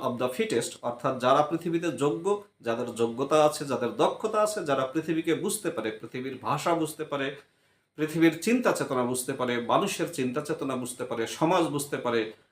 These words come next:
আগামীর ভবিষ্যৎ বুঝতে পারে, সেই সমস্ত দলই আহ, পৃথিবীতে টিকবে এবং সেই সমস্ত দলগুলোই বাংলাদেশে টিকবে। তো আশা রাখি, আহ, সবাই, আহ, ব্যাপারটা বুঝতে পেরেছেন। এই জন্যই প্রত্যেকটি রাজনৈতিক দলের উচিত জনগণ, সাধারণ মানুষ,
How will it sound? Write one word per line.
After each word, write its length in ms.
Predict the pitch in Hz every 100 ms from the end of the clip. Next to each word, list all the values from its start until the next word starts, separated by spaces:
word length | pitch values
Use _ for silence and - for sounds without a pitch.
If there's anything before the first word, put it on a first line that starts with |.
| -
আগামীর 360 | 117 139 156 143
ভবিষ্যৎ 440 | 156 202 202 269
বুঝতে 320 | 170 151 -
পারে, 300 | 110 104 95 _ _
সেই 200 | - 175
সমস্ত 420 | 175 208 202 -
দলই 360 | 151 131 127 117 - _ _ _ -
আহ, 200 | 110 -
পৃথিবীতে 480 | 180 202 190 190 190
টিকবে 460 | 196 196 240 - -
এবং 220 | 135 143
সেই 240 | 143 147 143
সমস্ত 380 | - 139 139
দলগুলোই 680 | 131 120 117 117 120 117 117 - -
বাংলাদেশে 720 | 107 110 104 98 - 92 - -
টিকবে। 300 | 110 87 - _ _ -
তো 60 | 127
আশা 260 | 143 196
রাখি, 320 | 196 190 208 208 _ _ _
আহ, 160 | - 123
সবাই, 520 | - 170 165 160 151 - _ -
আহ, 260 | 123 131 127
ব্যাপারটা 360 | 151 151 151
বুঝতে 340 | 135 156 - 196
পেরেছেন। 500 | 139 113 - 220 - -
এই 160 | 175 190
জন্যই 360 | 220 240 269 - -
প্রত্যেকটি 440 | 190 190 185 -
রাজনৈতিক 560 | 160 135 135 165 170 165
দলের 260 | 131 127 123
উচিত 220 | - 196
জনগণ, 500 | 113 135 196 151 107 -
সাধারণ 480 | - - 185 233 220
মানুষ, 400 | 135 113 -